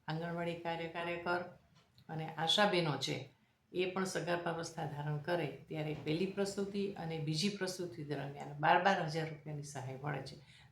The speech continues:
તો ચાલો આપણે જોઈએ કે આ અગિયાર કેટેગરી છે તેમાંથી લાભ કઈ રીતે સરકારી શરતોને આધીન રહીને મળવાપાત્ર થઈ છે. તો મિત્રો, નવોશ્રી યોજનામાં તબક્કાવાર પૈસા આપવામાં આવે છે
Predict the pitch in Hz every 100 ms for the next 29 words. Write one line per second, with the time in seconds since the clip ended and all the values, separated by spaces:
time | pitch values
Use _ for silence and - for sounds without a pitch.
0 | - 160 175 180 180 180 175 156 180 180
1 | 139 - - - _ - 175 - 180 196
2 | 196 - 160 214 220 202 190 165 151 147
3 | 139 - 151 - - - - 165 156 156
4 | 190 190 - - - 156 160 160 - 180
5 | 190 185 185 185 185 - 170 165 170 170
6 | 175 - 156 160 165 160 151 147 151 156
7 | 147 147 151 170 - - 156 151 147 139
8 | 123 156 160 175 - 131 - _ _ _
9 | _ _ _ - - _ _ - 202 214
10 | 208 208 - - - - - _ _ 151
11 | 175 226 233 254 233 214 202 180 139 104
12 | - - - _ _ - _ _ _ _
13 | _ 190 220 220 214 202 185 170 - 151
14 | - 143 139 131 123 123 - - -